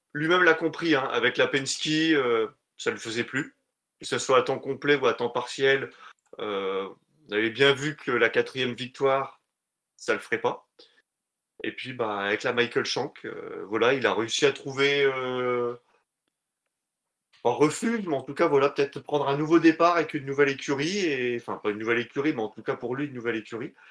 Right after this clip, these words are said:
Et puis, euh, voilà, apporter toute, toute sa science de la course à Indianapolis, toute son expérience.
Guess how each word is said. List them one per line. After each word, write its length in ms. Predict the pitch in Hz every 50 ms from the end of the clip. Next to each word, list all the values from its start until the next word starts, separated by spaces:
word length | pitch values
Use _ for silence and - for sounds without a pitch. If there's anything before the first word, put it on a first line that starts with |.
| - _ _ _ _ _ _ -
Et 220 | - 104 98 101 _
puis, 540 | - - - - 110 110 117 117 117 117 110
euh, 420 | 104 101 98 95 92 92 90 90
voilà, 200 | 92 117 151 180
apporter 380 | 156 - - - - - 131 131
toute, 380 | - 160 156 - - 147 143 -
toute 140 | 151 147
sa 140 | - - 123
science 380 | - - - 185 196 190 165 151
de 80 | 156
la 140 | 147 139 131
course 280 | - - 165 156 - -
à 40 | 123
Indianapolis, 560 | 113 120 117 113 117 - 127 127 151 180 -
toute 160 | - 110 -
son 160 | - 117 117
expérience. 840 | 135 147 - - - 135 110 120 127 143 180 196 190 - - - -